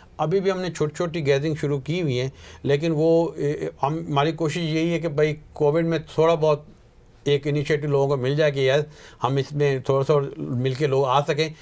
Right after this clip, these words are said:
लेकिन हमने उ-, उसमें स्ट्रिक्टली ये है कि भाई, आपने कोविड की गाइडलाइन को फॉलो करना है।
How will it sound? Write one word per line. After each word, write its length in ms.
लेकिन 440
हमने 340
उ-, 280
उसमें 360
स्ट्रिक्टली 360
ये 400
है 220
कि 100
भाई, 240
आपने 220
कोविड 340
की 120
गाइडलाइन 360
को 60
फॉलो 280
करना 260
है। 100